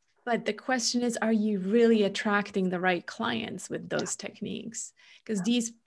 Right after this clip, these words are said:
Speaker 1: these clients are sh-, gonna show up in a scarcity energy. They're gonna be very fearful, and they're gonna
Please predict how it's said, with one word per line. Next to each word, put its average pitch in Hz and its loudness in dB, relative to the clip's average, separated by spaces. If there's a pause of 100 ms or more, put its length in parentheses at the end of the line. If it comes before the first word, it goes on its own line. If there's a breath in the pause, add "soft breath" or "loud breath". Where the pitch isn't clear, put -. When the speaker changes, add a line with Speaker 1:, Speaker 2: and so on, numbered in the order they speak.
Speaker 1:
these 233 -2
clients 233 2
are 196 2
sh-, - -6
gonna 202 0
show 196 4
up 208 2
in 196 -2
a 180 -2
scarcity 196 -2
energy. 202 -4 (480 soft breath)
They're 196 -2
gonna 202 0
be 190 0
very 202 4
fearful, 226 0
and 196 -2
they're 190 0
gonna 190 2